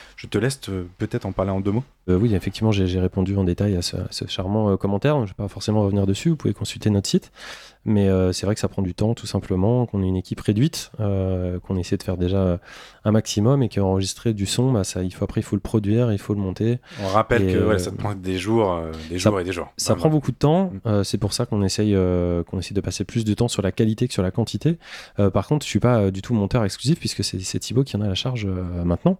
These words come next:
Speaker 1: Tout à fait.
Speaker 2: et que l'équipe ne cesse de, de grossir. Et, euh, je pense pas qu'on soit arrivé au, au, oui, oui, croître. Croître. <laughs>
Speaker 1: <laughs>
Speaker 2: Bref.
Speaker 1: C'est ce que tu fais.
Speaker 2: En tout cas, on fait, on fait, on fait, comme vous en doutez, du mieux, du mieux qu'on peut. Et, euh, et c'est toujours un éternel débat de faire des émissions super longues.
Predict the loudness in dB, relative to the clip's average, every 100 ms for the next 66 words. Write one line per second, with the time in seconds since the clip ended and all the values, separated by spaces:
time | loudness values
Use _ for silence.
0 | -6 -10 -8 -4 -2 0 2 0 -2 -2
1 | 0 0 -2 0 0 2 0 2 4 4
2 | 2 2 0 0 -2 -4 -8 -12 -10 -8
3 | -4 -2 -2 0 2 2 2 2 2 2
4 | -2 -4 0 2 2 -2 -6 -2 -2 -4
5 | -14 -20 -20 -20 -18 -10 -8 -6 -8 -8
6 | -6 -2 0 0 0 0 0 -2 -4 -2
7 | -2 -2 0 2 2 -4 -12 -14 -16 -18
8 | -20 -14 -10 -4 2 4 4 2 0 0
9 | 2 2 2 0 -2 0 2 2 0 0
10 | -2 0 0 0 0 0 0 0 0 0
11 | 0 0 2 2 0 -2 -4 -6 -6 -4
12 | 2 4 4 2 0 0 0 0 -2 -4
13 | -4 -2 -2 -2 -2 -4 -2 0 0 2
14 | 0